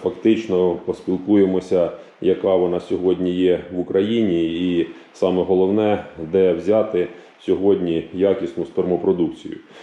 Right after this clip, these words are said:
От, скажу вам зразу, на самому початку, сьогодні в Україні є якісна спермопродукція. От, її лише потрібно знати,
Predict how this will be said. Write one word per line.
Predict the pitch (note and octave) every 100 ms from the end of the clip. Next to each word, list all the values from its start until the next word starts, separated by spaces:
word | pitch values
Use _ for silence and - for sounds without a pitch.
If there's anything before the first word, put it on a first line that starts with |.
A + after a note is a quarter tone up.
| -
От, | - D2+ D2+
скажу | - G2 G2 A2+ G#2+
вам | G2+ G2 F2+ - -
зразу, | F2+ A2+ A#2+ G#2+ G#2 G2 - - - -
на | F#2+
самому | F2+ G#2 G2+ F#2
початку, | F2+ F#2 - F#2+ F#2 - F2 F2 -
сьогодні | - F#2+ G#2 F#2 F#2 F2
в | F2
Україні | F2+ F2+ G2+ G2+ F#2 E2 E2
є | F#2 A2 B2 A#2+
якісна | G#2 G#2+ G#2 F#2+ G2+
спермопродукція. | G2 G#2 G2+ F#2 G2 G2+ G2 F2 F2+ E2+ - - - -
От, | F#2+ F2+
її | F#2 G2+ G#2 A#2+ A2+
лише | G2 G2 F#2+ -
потрібно | - E2+ G2+ G#2 F#2+ F2+ D#2+ - - -
знати, | E2 G#2 A2 G2 F#2